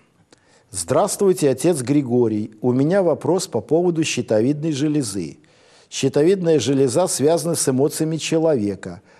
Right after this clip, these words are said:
Отсюда плаксивость и так далее. Могло ли возникнуть нарушение работы щитовидной железы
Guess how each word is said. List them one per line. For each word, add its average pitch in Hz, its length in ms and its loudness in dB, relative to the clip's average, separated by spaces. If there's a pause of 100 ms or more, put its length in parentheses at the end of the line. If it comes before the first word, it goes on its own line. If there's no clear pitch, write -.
(180)
Отсюда 147 460 0
плаксивость 139 720 0
и 127 60 -4
так 147 340 -2
далее. 87 500 -4 (480)
Могло 143 440 2
ли 226 120 4
возникнуть 170 640 0
нарушение 151 560 2
работы 143 380 0
щитовидной 143 640 0
железы 123 720 0